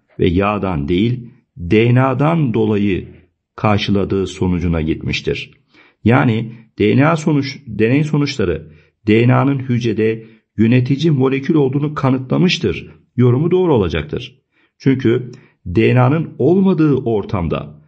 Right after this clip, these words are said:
kapsüllü bakteri oluşmamış ama diğer dört ortamda yani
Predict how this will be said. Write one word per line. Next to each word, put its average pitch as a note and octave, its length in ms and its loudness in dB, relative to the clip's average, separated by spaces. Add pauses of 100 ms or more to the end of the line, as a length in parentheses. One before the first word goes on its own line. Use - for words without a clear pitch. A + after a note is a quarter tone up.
(280)
kapsüllü A2+ 500 0
bakteri G2+ 380 -4
oluşmamış F2 760 -2 (560)
ama A#2 340 2
diğer G#2 480 -2
dört C3 300 -2
ortamda F2 800 -4 (220)
yani F2+ 600 0